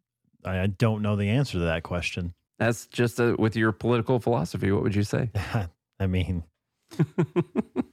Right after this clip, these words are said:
Speaker 1: I think with a threat, you can.
Speaker 2: Yeah?
Speaker 1: Yeah.
Speaker 2: Credible threat?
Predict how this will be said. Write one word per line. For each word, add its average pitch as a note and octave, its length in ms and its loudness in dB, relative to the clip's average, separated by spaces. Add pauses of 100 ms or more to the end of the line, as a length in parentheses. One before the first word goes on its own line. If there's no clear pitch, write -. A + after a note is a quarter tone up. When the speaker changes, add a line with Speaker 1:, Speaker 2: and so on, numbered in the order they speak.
(480)
Speaker 1:
I E3+ 120 4
think A#3+ 220 2
with F3+ 140 2
a A2 60 2
threat, A2+ 460 2 (240)
you D3+ 160 0
can. F3+ 420 2 (460)
Speaker 2:
Yeah? B2 260 0 (600)
Speaker 1:
Yeah. D#3 240 2 (440)
Speaker 2:
Credible B2 380 2
threat? B2+ 360 2